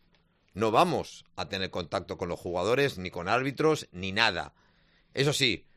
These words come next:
van a poder entrar fotógrafos del club y la televisión que tiene los derechos. Que ellos sí que van a tener más contacto con los jugadores.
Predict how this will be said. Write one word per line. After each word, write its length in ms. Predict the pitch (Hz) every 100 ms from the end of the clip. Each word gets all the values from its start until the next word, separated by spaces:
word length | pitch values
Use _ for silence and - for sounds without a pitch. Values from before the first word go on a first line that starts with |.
| _ -
van 220 | 87 120
a 100 | 131
poder 220 | 131 131
entrar 520 | 127 120 147 175 202 - _ _ _ _ _ _
fotógrafos 840 | - 120 151 156 147 - 127 110
del 220 | 117 113
club 400 | 165 190 240 - _ _ _ _ _ _ _ _ _ _ _ _ _ _ _ _ _ _ _ _
y 460 | 120 120 117 110 - _ _ _
la 260 | 101 107 101
televisión 760 | 104 104 104 135 147 165 190 -
que 120 | -
tiene 260 | - 120 120
los 140 | 104
derechos. 600 | 92 78 76 127 143 - _ _ _ _ _ _ _ _ _ _ _ _ _ _ _ _ _ _ _ _ _ _
Que 100 | 110
ellos 240 | 131 175 -
sí 140 | 151
que 80 | 143
van 140 | 131
a 80 | 123
tener 200 | 113 143
más 160 | 139 123
contacto 520 | 113 101 190 160 135
con 100 | 117
los 80 | 107
jugadores. 680 | 113 110 165 202 87 -